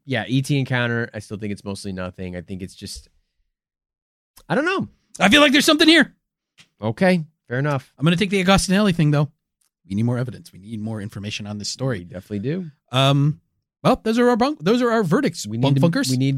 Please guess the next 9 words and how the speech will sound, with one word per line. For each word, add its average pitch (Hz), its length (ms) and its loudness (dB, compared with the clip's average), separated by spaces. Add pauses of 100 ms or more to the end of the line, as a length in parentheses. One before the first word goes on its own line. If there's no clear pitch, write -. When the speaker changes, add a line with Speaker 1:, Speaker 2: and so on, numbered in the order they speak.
Speaker 1:
Maria 127 320 0
Pretzel 135 460 -6
to, 107 320 -8
um, 101 480 -8
Speaker 2:
We 113 80 -6
need 143 200 0
Maria 139 540 0
Elodia 156 420 2
Pretzel 160 760 -2